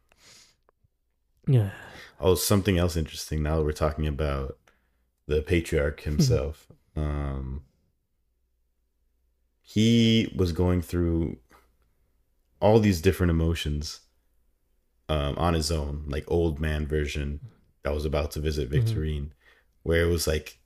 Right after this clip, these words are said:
Speaker 2: he was contemplating killing himself in all these different ways, where he'd, like, skewer
Speaker 1: Mm-hmm.
Speaker 2: himself with a sword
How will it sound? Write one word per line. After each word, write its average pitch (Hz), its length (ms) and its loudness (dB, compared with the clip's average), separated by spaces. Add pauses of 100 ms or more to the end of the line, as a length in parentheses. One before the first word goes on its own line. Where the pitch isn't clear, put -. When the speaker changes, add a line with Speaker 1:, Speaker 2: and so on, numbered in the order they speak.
(140)
Speaker 2:
he 92 180 2
was 80 440 2
contemplating 85 800 0
killing 85 280 0
himself 78 400 -4
in 78 160 -4
all 82 200 -2
these 82 160 -2
different 80 360 -4
ways, 73 440 -2 (480)
where 73 100 -4
he'd, 78 160 0
like, 71 260 -4
skewer - 340 2
Speaker 1:
Mm-hmm. 82 80 2
Speaker 2:
himself 78 600 -4
with 78 140 -10
a 80 40 -6
sword 73 520 -2